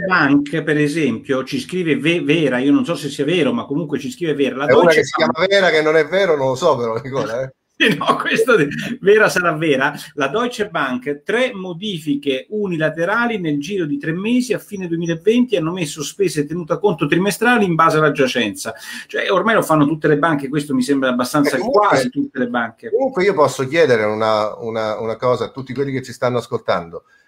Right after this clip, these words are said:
Speaker 2: Mandateci le lettere. Noi le analizziamo, le spulciamo e ne parliamo poi in queste
Speaker 1: Al
Speaker 2: trasmissioni.
Speaker 1: tuo sito, eh? Lo mandate a Leopoldo Gasbarro, perché se no, se mi,
Speaker 2: Assolutamente.
Speaker 1: se mi ingolfate a nicolaporro punto it,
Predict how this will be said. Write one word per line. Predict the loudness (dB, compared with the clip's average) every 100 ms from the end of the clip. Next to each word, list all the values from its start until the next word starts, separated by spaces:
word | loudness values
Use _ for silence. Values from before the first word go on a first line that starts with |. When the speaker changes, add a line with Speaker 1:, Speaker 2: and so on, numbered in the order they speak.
| _ -2
Speaker 2:
Mandateci | 0 2 2 2 0 0
le | 0
lettere. | 0 -2 -8 -12 _ _ _ _ _ _ _ _ _
Noi | -4
le | 0
analizziamo, | 0 -2 -4 0 2 2 0 0
le | 2 0 -4
spulciamo | -8 -12 -6 -2 0 0 0
e | 0
ne | -2 -4
parliamo | -4 -2 -2 0
poi | 2 2 2 -2
in | -6
queste | -8 -10 -8
Speaker 1:
Al |
Speaker 2:
trasmissioni. | -6 0 0 4 6
Speaker 1:
tuo | 6
sito, | 4 2 2 2
eh? | 2 0 -6 _ _ -2
Lo |
mandate | 2 2 2 2
a |
Leopoldo | 2 2 4 4 4
Gasbarro, | 2 0 0 0 0
perché | -4 0
se | 0
no, | 0
se |
mi, | 0 2
Speaker 2:
Assolutamente. | 4 6 4 2 -4 -2
Speaker 1:
se | 0
mi | 0 -2
ingolfate | -2 -4 0 0 0 0
a |
nicolaporro | -2 -2 -2 0 0 0
punto | -2 -2 0
it, | 2 0 0 -2